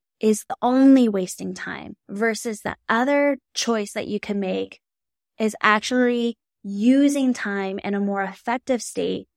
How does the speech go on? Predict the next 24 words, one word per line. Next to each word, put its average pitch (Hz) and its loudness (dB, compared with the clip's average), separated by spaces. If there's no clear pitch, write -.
to 208 0
get 233 4
you 262 -2
closer 190 -6
to - -2
your 240 2
goal, 190 -2
which 202 -4
is 202 -4
having 226 0
a 202 4
business 208 -2
that 202 -2
you 233 -2
own, 208 -2
having 226 -2
the 214 -6
freedom 214 -8
and 202 -10
flexibility 208 -6
to 202 -8
work 196 -8
on 208 -4
your 226 -4